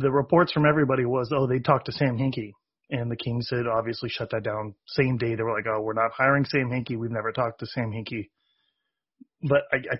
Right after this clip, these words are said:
kinda doubt Woj and Mark Stein both got, got false information on that one. Um, so when, when Vlade got fired, the first thing I thought of was,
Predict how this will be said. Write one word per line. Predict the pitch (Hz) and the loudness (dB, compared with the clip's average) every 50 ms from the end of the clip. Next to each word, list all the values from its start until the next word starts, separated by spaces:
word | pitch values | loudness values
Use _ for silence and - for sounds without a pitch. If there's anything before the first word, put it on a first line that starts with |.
| - | -2
kinda | - 151 147 143 127 | 0 2 2 2 2
doubt | 117 104 131 120 117 113 113 127 | 2 0 2 2 2 0 0 -2
Woj | 123 120 120 120 117 110 - 123 | -4 -4 -2 -2 -4 -4 -6 -6
and | 113 113 113 | -6 -6 -4
Mark | 113 110 107 104 - | -4 -4 -6 -6 -8
Stein | - - 117 113 113 110 110 104 - _ _ _ _ _ _ _ _ _ _ _ _ _ - | -8 -8 -6 -6 -6 -8 -10 -10 -12 _ _ _ _ _ _ _ _ _ _ _ _ _ -4
both | 127 117 113 107 - | -2 -2 -2 -2 -4
got, | - 117 110 107 - _ _ _ _ - 143 | -4 -4 -4 -4 -6 _ _ _ _ -10 -8
got | 120 113 110 107 - | -6 -6 -6 -6 -4
false | 127 113 113 - | -2 -2 -2 -4
information | 117 104 - 113 110 110 - - 127 | -6 -10 -8 -8 -8 -8 -6 -4 -4
on | 120 120 120 | -2 -2 -2
that | 120 123 - | -2 -2 -2
one. | 135 131 127 123 127 - _ _ _ _ _ _ _ _ _ _ _ _ _ _ _ - | -2 -4 -4 -4 -6 -10 _ _ _ _ _ _ _ _ _ _ _ _ _ _ _ 0
Um, | 160 143 143 135 135 147 - | 2 4 4 4 2 0 -4
so | - - - 175 175 180 180 - - | -2 4 4 6 6 4 2 -2 -2
when, | - 185 156 156 160 156 156 156 165 - | 2 4 6 8 8 8 8 8 6 6
when | 180 160 147 131 | 4 4 6 6
Vlade | 147 156 147 160 170 175 156 | 8 8 10 10 10 10 10
got | 165 156 147 - - | 8 8 8 6 4
fired, | - 151 165 175 170 156 139 131 151 156 | 6 6 8 8 8 6 6 4 0 -2
the | 143 135 - - | -2 -2 2 4
first | 151 147 147 - - | 6 6 6 6 4
thing | 165 151 143 | 4 4 4
I | 127 123 127 - | 4 2 2 2
thought | - 135 147 175 175 | 4 6 6 8 8
of | 156 135 120 113 | 6 6 4 0
was, | 120 120 123 123 123 120 120 117 117 | -2 -2 0 0 2 0 0 0 -4